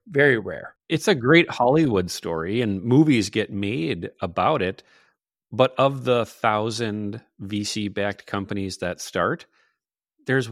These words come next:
Speaker 2: maybe one that achieves that unicorn status, and nine hundred and ninety-nine of them aren't gonna be around in twenty years.
Speaker 1: Right. And what's weird is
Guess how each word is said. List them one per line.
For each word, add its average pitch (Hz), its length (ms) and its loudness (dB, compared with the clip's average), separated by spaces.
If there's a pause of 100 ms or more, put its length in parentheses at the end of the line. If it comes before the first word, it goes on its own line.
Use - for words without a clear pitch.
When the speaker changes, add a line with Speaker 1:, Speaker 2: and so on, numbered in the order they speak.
Speaker 2:
maybe 120 480 -2
one 104 800 -6
that 92 120 -2
achieves 92 540 -6
that 92 220 -2
unicorn 90 560 -8
status, 95 540 -6
and 87 160 -6
nine 95 220 -2
hundred 98 280 -2
and 90 100 -6
ninety-nine 92 520 -4
of 95 140 -6
them 85 340 -6 (1400)
aren't 104 200 0
gonna 110 160 0
be 117 160 2
around 117 340 2
in 80 100 -4
twenty 80 280 -12
years. - 160 -14
Speaker 1:
Right. 98 240 -4 (240)
And 131 120 0
what's 143 220 0
weird 151 480 0
is 87 300 -8